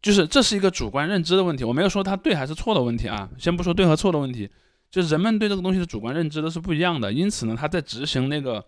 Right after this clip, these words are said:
防备心的时候的标准就会不一样。但是这一点上也有很大程度上取决于你个人的感情的投射。比如说我的感情上，我对某个东西就是很有敌意的，那我可能就非常倾向于把这个危害往大了去估。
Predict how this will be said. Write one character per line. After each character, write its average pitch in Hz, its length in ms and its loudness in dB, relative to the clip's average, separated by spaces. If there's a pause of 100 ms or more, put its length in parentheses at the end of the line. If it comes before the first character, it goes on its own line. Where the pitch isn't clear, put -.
(140)
防 113 320 -2
备 170 180 4
心 165 280 0
的 156 100 -2
时 - 140 -12
候 110 180 -8 (260)
的 120 80 -10
标 165 240 2
准 131 160 0
就 117 140 -4
会 123 100 -4
不 107 160 -8
一 101 120 -2
样。 101 200 -4 (400)
但 226 140 4
是 214 100 0
这 302 180 2
一 294 60 4
点 117 160 0
上 139 160 -4
也 123 80 0
有 185 80 4
很 101 200 -4
大 135 120 -2
程 117 160 -4
度 117 80 -2
上 139 140 -4
取 - 240 -6
决 95 160 0
于 143 80 0
你 117 140 -4
个 151 160 -2
人 123 100 0
的 123 80 -2
感 101 240 -8
情 92 300 -12
的 135 60 -6
投 98 200 -10
射。 101 180 -12 (360)
比 277 80 4
如 175 80 6
说 196 80 6
我 147 120 4
的 143 80 2
感 120 240 0
情 101 240 -2
上， 165 200 2
我 104 100 2
对 151 100 2
某 120 160 2
个 110 60 -8
东 123 140 0
西 127 100 -2
就 170 160 2
是 147 80 0
很 127 140 -2
有 120 100 2
敌 98 160 -6
意 113 160 -4
的， 98 120 -4
那 156 140 0
我 143 120 2
可 - 140 -10
能 98 120 -4
就 151 140 2
非 220 240 2
常 117 180 -2
倾 123 160 -4
向 120 160 -2
于 120 40 -2
把 101 180 -8
这 117 100 -20
个 117 160 -8 (600)
危 143 180 4
害 151 200 4
往 110 160 2
大 147 220 4
了 110 100 2
去 113 140 -6
估。 107 260 -2